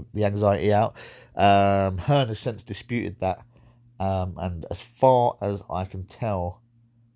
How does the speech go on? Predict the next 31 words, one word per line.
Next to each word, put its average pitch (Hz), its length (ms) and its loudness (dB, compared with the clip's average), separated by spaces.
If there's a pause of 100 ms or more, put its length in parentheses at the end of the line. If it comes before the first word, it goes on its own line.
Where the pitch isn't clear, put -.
(100)
or, 95 160 0
or 98 180 0
as 92 80 -4
far 107 220 4
as 98 100 2
I've 92 140 -2
seen, 98 420 -4 (320)
I - 100 -20
don't 107 180 -4
think 107 160 -8
A 104 160 0
J's 95 240 -2
actually 92 220 -8
come 98 160 -10
out 95 100 -4
officially 92 420 -4
and 90 160 -6
confirmed 98 440 -2
or 98 100 -2
denied 90 380 -4
that. - 280 -6 (320)
And 208 160 0
look, - 260 2 (540)
<sighs> - 680 -8
is 110 140 -2
he, 113 220 0
is 107 120 -4
he 104 80 -4
going 104 340 4
to 90 360 -6 (180)
anyway? 104 440 -4